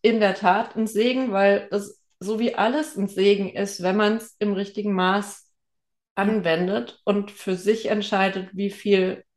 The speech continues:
möchte ich es nutzen, wie viel möchte ich davon, ja, wie viel Aufmerksamkeit möchte ich ihm schenken. Und dann ist es natürlich auch immer gut,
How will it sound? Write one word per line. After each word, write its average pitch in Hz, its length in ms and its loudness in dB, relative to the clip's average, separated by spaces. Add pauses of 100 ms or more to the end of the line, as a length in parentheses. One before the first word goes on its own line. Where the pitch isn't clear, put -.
(140)
möchte 185 420 -4
ich 180 240 -8
es 175 180 -10
nutzen, 196 460 -4
wie 202 100 0
viel 185 180 -2
möchte 180 300 -2
ich - 100 -12
davon, 180 540 0 (1080)
ja, 180 300 2
wie 196 80 -4
viel 196 180 -2
Aufmerksamkeit 190 800 2
möchte 185 260 0
ich - 120 -10
ihm 185 140 -2
schenken. 202 600 -2 (360)
Und 190 80 -4
dann 185 160 4
ist 196 80 2
es 202 120 0
natürlich 196 320 2
auch 185 120 0
immer 202 260 4
gut, 208 220 4